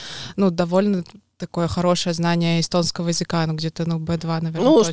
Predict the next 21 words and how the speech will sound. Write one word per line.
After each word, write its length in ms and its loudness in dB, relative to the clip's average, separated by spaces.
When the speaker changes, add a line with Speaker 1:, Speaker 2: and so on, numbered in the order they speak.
Speaker 2:
чтобы, 120 -2
чтобы 500 2
роли 200 4
потянули 480 0
люди, 320 2
да, 160 2
Speaker 1:
Да. 280 4
Speaker 2:
и 40 0
хотя 240 0
бы 100 -2
даже 240 2
роли 200 2
самих 300 -2
себя, 340 0
это 120 -2
всегда 280 0
нужно 220 0
соответствовать 560 -2
и 40 2
уметь 220 0
говорить. 400 2